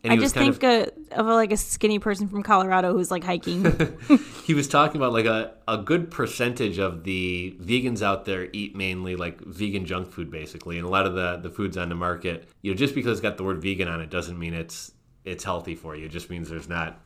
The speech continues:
Speaker 1: what, meat or animal products in there.
Speaker 2: Yeah.
Speaker 1: And then lastly, I guess her tip was, you know, read labels. Just, uh, be conscious of what you are eating, 'cause it, it is so easy to eat something and not even realize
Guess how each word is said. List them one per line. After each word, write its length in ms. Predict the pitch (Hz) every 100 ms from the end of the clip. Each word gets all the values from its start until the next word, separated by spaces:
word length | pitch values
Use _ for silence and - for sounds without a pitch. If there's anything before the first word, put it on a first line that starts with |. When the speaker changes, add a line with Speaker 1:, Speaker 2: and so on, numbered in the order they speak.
| -
Speaker 1:
what, 240 | 82 82
meat 200 | 82 87
or 80 | 85
animal 300 | 82 85 87
products 380 | 85 90 87 -
in 100 | 90
there. 260 | 90 87 -
Speaker 2:
Yeah. 240 | 226 - - 202 - -
Speaker 1:
And 80 | -
then 180 | 131 131
lastly, 380 | 135 139 143
I 80 | 127
guess 140 | 123 120
her 100 | 117
tip 240 | 123 123
was, 140 | 107
you 180 | 101 120
know, 80 | 107
read 220 | 101 117
labels. 420 | 104 107 107 85
Just, 380 | - 98 - -
uh, 380 | 98 92 90 95 -
be 120 | 113
conscious 480 | 104 104 104 107 92
of 80 | 95
what 200 | 95 -
you 100 | 98
are 160 | 104
eating, 180 | 95 80
'cause 140 | 90 92
it, 220 | 98 101
it 100 | 104
is 160 | 107
so 160 | - 98
easy 240 | 98 90
to 60 | 90
eat 200 | 92 87
something 280 | 92 82 85
and 100 | 85
not 100 | 87
even 200 | 85 85
realize 600 | 85 82 80 78 76